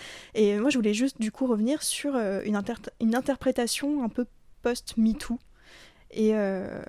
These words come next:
alors, et, et, et, et c'est un petit peu des ressentis que j'ai. Et, euh, alors, j'ai, j'ai, ça m'est arrivé parfois de discuter avec des hommes d'un certain âge qui ne comprenaient pas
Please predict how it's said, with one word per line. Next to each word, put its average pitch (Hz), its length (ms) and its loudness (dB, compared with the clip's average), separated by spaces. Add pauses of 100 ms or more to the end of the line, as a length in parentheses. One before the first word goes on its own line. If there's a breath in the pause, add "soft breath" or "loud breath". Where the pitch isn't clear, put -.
(180)
alors, 208 280 -4
et, 214 100 0
et, 190 420 -4
et, - 200 -10
et - 80 -12
c'est - 180 -6
un 196 80 -4
petit - 160 -8
peu 233 100 -2
des 208 100 4
ressentis 214 420 -2
que 202 80 -2
j'ai. 233 340 2 (100)
Et, 214 240 0
euh, 196 220 -6 (1040 loud breath)
alors, - 320 -4
j'ai, 208 260 -4
j'ai, 214 320 -6
ça 214 160 -2
m'est 214 100 0
arrivé 220 240 0
parfois 240 260 -2
de 214 40 2
discuter 208 400 -4
avec 190 240 -2
des 196 200 0
hommes 240 120 2
d'un 214 100 -2
certain 214 360 -2
âge 269 240 0
qui 233 120 0
ne 214 80 4
comprenaient 226 640 0
pas 226 200 -2